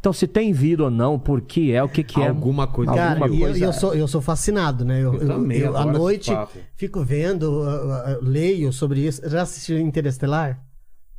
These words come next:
Speaker 3: Já assistiu?
Speaker 2: Claro, claro.
Speaker 3: Fenomenal.
Speaker 2: Porra, demais.
Speaker 3: Fenomenal. Eu já assisti umas três, quatro vezes. Mas a-, aí eu tava, eu tava indo pra uma, a-, a-, toda segunda-feira a gente tem um grupo lá de, lá em Botucatu que a gente se reúne, a pescaria de segunda.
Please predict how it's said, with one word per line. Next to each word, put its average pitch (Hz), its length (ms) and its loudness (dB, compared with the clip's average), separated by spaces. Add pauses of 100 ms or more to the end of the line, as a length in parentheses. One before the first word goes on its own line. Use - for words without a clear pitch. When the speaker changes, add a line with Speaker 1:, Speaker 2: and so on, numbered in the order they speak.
(160)
Speaker 3:
Já 127 60 -2
assistiu? - 380 -2
Speaker 2:
Claro, 110 240 -2
claro. 90 400 -6
Speaker 3:
Fenomenal. 113 720 0
Speaker 2:
Porra, 165 260 -6
demais. - 480 -2
Speaker 3:
Fenomenal. 127 960 0
Eu 131 180 0
já 151 120 0
assisti 143 280 -2
umas 165 180 0
três, 175 220 -2
quatro 139 280 -2
vezes. 120 320 -2 (760)
Mas 175 300 0
a-, - 140 -4
aí 180 160 2
eu 196 100 2
tava, 170 400 0 (460)
eu 139 80 -12
tava 170 260 0
indo 190 240 0
pra 170 140 0
uma, 156 400 -2
a-, 123 320 -2
a-, - 120 -8
toda 170 200 0
segunda-feira 160 520 0
a 156 60 0
gente 165 140 0
tem 170 120 0
um 156 240 0
grupo 139 280 0
lá 135 100 0
de, 127 240 -2 (340)
lá 127 160 0
em 120 300 -2
Botucatu 123 420 -2
que 135 80 0
a 139 40 2
gente 147 160 0
se 151 80 -2
reúne, 135 500 0
a 120 100 -2
pescaria 139 380 -2
de 131 80 -6
segunda. 135 500 -2